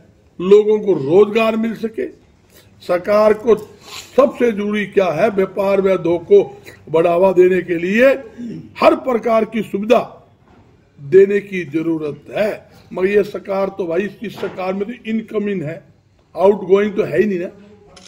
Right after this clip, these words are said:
ये लेना लेना जाना है, लेने के सिवाय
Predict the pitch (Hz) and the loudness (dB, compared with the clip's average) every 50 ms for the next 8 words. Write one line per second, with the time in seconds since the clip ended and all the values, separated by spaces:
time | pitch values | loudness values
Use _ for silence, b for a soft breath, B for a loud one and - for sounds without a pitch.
0 | - - 180 208 226 214 208 208 214 220 233 247 254 254 247 247 240 226 220 226 | -6 0 4 6 6 6 4 4 2 2 2 2 4 4 4 4 4 4 2 2
1 | 220 247 269 240 - - - - - - _ _ _ _ _ _ _ _ _ _ | 2 2 2 0 -2 -4 -10 -16 -20 -20 _ _ _ _ _ _ _ _ _ _
2 | _ - 185 196 220 226 240 247 262 254 240 208 170 196 196 208 214 240 277 294 | _ 2 4 4 4 6 4 4 2 2 0 0 0 2 2 2 4 6 6 4
3 | 262 - - - | 4 2 -4 -12